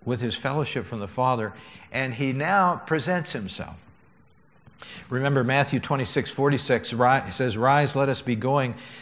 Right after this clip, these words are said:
See, my betrayer is at hand." Jesus was not running away from the cross. He was running to the cross. He was running to it.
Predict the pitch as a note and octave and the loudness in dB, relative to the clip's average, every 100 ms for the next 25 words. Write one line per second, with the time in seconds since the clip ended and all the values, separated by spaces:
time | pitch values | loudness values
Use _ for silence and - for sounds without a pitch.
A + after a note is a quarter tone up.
0 | - - D#3 C#3+ B2+ A2+ A2+ - D#3 D#3+ | -6 0 2 4 2 0 -4 -4 -4 0
1 | C3+ G#2+ A2+ B2+ C3+ F#3 F#3 G2+ - - | 0 0 -2 -4 -4 -6 -8 -10 -16 -20
2 | - - _ _ _ _ _ _ - - | -20 -20 _ _ _ _ _ _ -20 -18
3 | - - G#2 A#3 A3+ D#3+ D3 A#2 C#3 D3 | -16 -6 -2 0 0 -2 -2 -2 4 4
4 | D3 - - - - A#2 C3+ D3 C3 A2 | 4 -2 -14 -20 -16 -2 0 0 -2 0
5 | C3 C#3+ B2+ A2 - A#2 A2 G#2+ C#3+ B2 | 2 2 -2 -8 -2 0 0 0 -2 -2
6 | G2 A#2+ B2+ A#2+ G2+ - B2 G#2 E2+ F2 | -2 -2 -2 -4 -8 -4 -4 -4 -6 -8
7 | C2+ - - - - _ _ _ _ _ | -10 -12 -18 -18 -20 _ _ _ _ _
8 | _ _ _ _ _ _ _ _ - - | _ _ _ _ _ _ _ _ -20 -20
9 | _ - - - - G#2 F#2 G2+ G2 F2+ | _ -20 -20 -18 -10 -8 -6 -4 -4 -4
10 | F2+ F2 D2 | -8 -10 -12